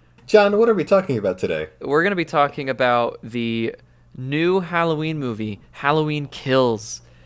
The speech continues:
Speaker 2: which came out
Speaker 1: Oh.
Speaker 2: just last week, and I'm super excited to talk about it.
Speaker 1: Give me a brief synopsis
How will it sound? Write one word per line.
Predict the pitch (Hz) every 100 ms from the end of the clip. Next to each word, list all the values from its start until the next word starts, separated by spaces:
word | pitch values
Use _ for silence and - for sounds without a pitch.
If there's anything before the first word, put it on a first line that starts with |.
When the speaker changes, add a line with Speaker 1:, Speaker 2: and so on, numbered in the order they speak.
| -
Speaker 2:
which | - -
came | - 131
out | 131 127 123 - - - - -
Speaker 1:
Oh. | 127
Speaker 2:
just | 123 165 -
last | 135 120 113
week, | 120 120 - - - - - - - - - - - - - - -
and | 110 104 104 104 104 -
I'm | 117
super | 113 131 123
excited | 120 127 117
to | 110
talk | 117 110
about | 110 110 107
it. | - - -
Speaker 1:
Give | 185 190
me | 220 202 196
a | 170 175 175 170 170 -
brief | 143 127 139 170 185 160 - -
synopsis | - - 180 170 185 214 - 92 80 - -